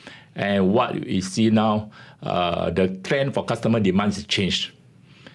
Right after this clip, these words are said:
Previously, uh, maybe you understand also all the construction job, any project, every time on time.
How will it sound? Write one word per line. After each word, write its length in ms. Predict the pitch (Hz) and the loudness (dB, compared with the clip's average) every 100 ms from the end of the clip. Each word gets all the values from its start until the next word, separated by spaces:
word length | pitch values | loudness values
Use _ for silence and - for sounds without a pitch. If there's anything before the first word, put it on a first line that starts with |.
| - | -10
Previously, 600 | - 135 156 156 170 170 165 160 - - - - - - - - - | -2 2 2 4 4 4 0 -6 -10 -20 -20 -20 -20 -20 -20 -20 -12
uh, 420 | - - - - | -10 -8 -8 -6
maybe 220 | 101 104 131 | -2 2 2
you 560 | 120 107 95 95 92 | 4 6 6 6 4
understand 360 | 95 110 113 110 | 4 0 2 0
also 200 | 104 120 | 2 0
all 160 | 131 | 0
the 100 | 135 107 | 0 0
construction 640 | 107 107 131 - 110 107 | 0 0 -2 2 4 6
job, 380 | 110 107 110 - - - - - | 6 4 2 -4 -18 -20 -12 -4
any 200 | 107 110 | 0 0
project, 680 | 101 104 95 107 110 - - - - - | 0 0 2 2 0 -4 -16 -20 -12 -4
every 180 | 101 | -2
time 180 | 104 117 | 0 -2
on 160 | 92 92 | 0 -2
time. 300 | 95 87 | -2 -4